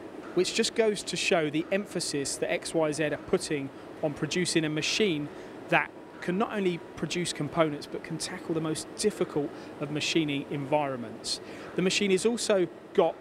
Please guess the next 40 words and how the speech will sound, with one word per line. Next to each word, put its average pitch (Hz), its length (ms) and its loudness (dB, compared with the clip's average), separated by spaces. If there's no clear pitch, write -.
uh, 165 40 -2
is 160 140 -2
a 160 60 0
box - 360 0
guide 165 320 2
way 151 180 2
construction, 156 720 -4
so 156 160 -2
it's 147 140 -4
got, 151 200 2
um, 143 320 0
hardened 170 580 2
ground 151 300 -2
slide 175 400 2
ways, 143 320 -2
which - 160 -6
again, 151 300 0
if - 140 -6
you've 139 100 -6
got 147 160 -2
a - 40 -10
powerful 226 440 0
spindle 156 340 0
motor 143 420 -2
and 147 100 -2
you've 143 100 2
got 156 100 2
a 147 40 0
very 175 280 4
solid 156 400 0
construction, 139 640 -4
you've 139 200 -4
got 143 260 0
a, 147 40 -4
a - 20 -4
very 151 300 4
high 190 180 4
performing 147 800 -2
turning 139 340 0
centre. 120 420 -6